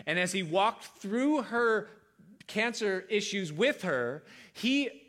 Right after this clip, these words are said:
picked up on the fact that her cancer doctors were not dealing rightly with her. They were using her more as a customer than a patient,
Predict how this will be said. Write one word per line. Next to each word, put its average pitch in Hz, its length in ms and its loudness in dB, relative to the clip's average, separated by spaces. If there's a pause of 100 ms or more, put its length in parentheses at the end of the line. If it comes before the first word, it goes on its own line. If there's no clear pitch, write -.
(140)
picked - 360 -6
up 277 200 2
on 185 240 2
the 180 80 -4
fact 185 380 0
that 156 160 0 (580)
her 220 880 2 (300)
cancer 202 520 -2
doctors 139 1040 -2 (440)
were 185 200 0
not 185 500 2
dealing 190 440 0
rightly 170 400 0
with 151 320 -4
her. 104 160 -12 (280)
They 151 320 0 (180)
were 151 140 -2
using 185 360 0
her 170 320 -4
more 170 300 0
as 151 200 0
a 131 180 -10
customer 220 840 0 (200)
than 165 180 0
a 156 60 -4
patient, 165 760 -2